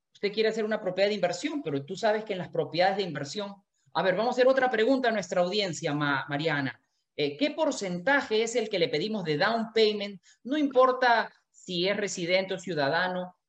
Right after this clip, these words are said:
¿Cuál es el mínimo porcentaje que se le pide a un residente o ciudadano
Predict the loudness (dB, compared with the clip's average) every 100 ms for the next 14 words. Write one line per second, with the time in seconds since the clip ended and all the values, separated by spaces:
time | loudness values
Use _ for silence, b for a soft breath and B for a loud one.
0 | _ _ -2 0 0 -2 -2 -2 -2 -4
1 | -4 -6 -6 -4 -4 -2 -4 -4 -4 -4
2 | -6 -2 -2 -2 -6 -4 -6 -4 -4 -4
3 | -6 -6 -4 -4 -6 -10 -12 _ _ -8
4 | -6 -4 -2 0 0 0 -2 -8 -14